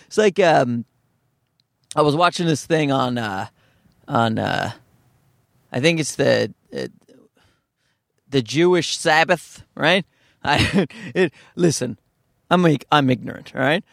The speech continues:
I don't know a lot of your rules and your customs, so if I'm getting shit wrong, you know, it, sorry, but I, I just don't know. I'm, I'm not religious myself, grew up Roman Catholic, don't,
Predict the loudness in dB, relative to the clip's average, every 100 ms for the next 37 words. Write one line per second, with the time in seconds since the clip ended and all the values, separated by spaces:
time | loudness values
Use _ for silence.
0 | -6 -2 0 0 0 0 0 0 2 0
1 | 0 0 0 0 0 2 0 -2 -6 -14
2 | _ -8 -4 0 -2 0 -2 -2 -2 0
3 | 0 -4 -8 _ -6 -2 2 2 2 0
4 | 0 -2 -2 0 0 2 4 4 4 0
5 | -6 _ _ 0 2 2 0 _ _ _
6 | _ -10 -6 -4 -4 -6 -12 -6 0 2
7 | 2 2 -2 _ _ _ 2 4 2 2
8 | 0 0 0 2 2 2 2 0 -4 -8
9 | -2 2 2 0 2 2 2 0 -2 -2
10 | 2 2 2 -2 -10 0 2 4 2 0
11 | -6 0 0 0 0 0 2 -2 0 0
12 | 0